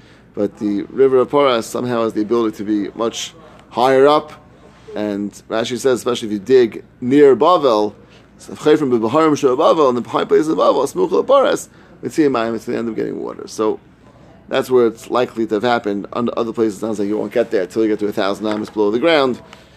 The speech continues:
But that's the Gemara's Maskana.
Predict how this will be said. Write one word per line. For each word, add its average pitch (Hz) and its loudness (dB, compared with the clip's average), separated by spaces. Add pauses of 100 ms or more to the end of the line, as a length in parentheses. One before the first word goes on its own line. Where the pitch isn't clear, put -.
(280)
But 110 -4
that's 117 -2
the 104 -2 (1200)
Gemara's 107 -2
Maskana. 92 -8